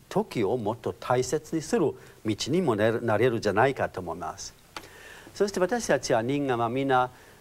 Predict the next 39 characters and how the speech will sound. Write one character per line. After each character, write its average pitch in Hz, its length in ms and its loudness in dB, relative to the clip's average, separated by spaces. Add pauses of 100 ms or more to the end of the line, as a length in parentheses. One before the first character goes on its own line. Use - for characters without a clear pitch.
も 127 80 2
の 175 80 0
す 208 160 -4
ご 202 180 4
い、 135 220 0 (220)
え 107 580 -2
ー、 - 20 -10
潜 202 320 0
在 226 160 0
的 202 280 -2
能 160 320 2
力 123 260 0
の 95 160 -4
可 - 180 -4
能 151 200 0
性 90 200 -4
を 92 40 -2
持 127 140 0
っ - 20 -2
て - 180 -12
い 80 40 -6
ま - 200 -14
す - 140 -8
ね。 143 160 0 (500)
英 123 220 2
語 107 80 -4
で 104 100 -2
ヒ - 180 -8
ュ 131 100 0
ー 143 40 -2
マ 131 120 2
ン 113 80 -6
ポ 107 180 -8
テ - 180 -2
ン 117 80 -2
シ - 160 -6
ャ - 100 -12
ル - 60 -16
ね。 117 140 -6